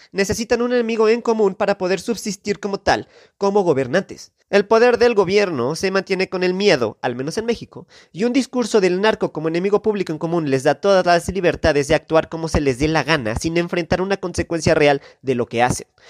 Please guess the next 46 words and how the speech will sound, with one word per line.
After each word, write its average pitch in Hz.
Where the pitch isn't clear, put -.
La 175
hegemonía 170
es 185
la 180
legalización 170
del 156
poder 139
por 135
medio 139
de 147
un 170
discurso 143
que 147
logra 156
ver 143
como 139
oportuno, 139
cuando 143
en 139
realidad 143
solamente 180
está -
rompiendo 165
con 165
la 143
ley 135
misma. 131
Pongamos 196
un 208
ejemplo. 190
Digamos 254
que -
un 254
maestro 170
aplica -
un 170
examen 160
que 143
tiene 151
contenido 143
que 151
no 147
fue 147
visto 135
en 117
clase. -